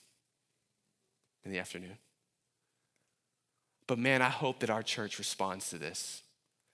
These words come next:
because they are asking us, we need adults to come and mentor students. Do you know how many students are in this school who don't have parents at home?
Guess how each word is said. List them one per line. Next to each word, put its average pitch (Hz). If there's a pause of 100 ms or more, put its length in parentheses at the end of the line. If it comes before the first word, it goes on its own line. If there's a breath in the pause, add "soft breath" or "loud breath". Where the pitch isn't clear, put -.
(140 soft breath)
because 123
they 135
are 131
asking 113
us, - (880 soft breath)
we 143
need 127 (300 loud breath)
adults 123
to 110
come 120 (240 loud breath)
and 110
mentor 107
students. 104
Do 120
you 143
know 143
how 131
many 117
students 107
are 104
in 113
this 113
school 98
who 120
don't 98
have 110
parents 69
at -
home? 120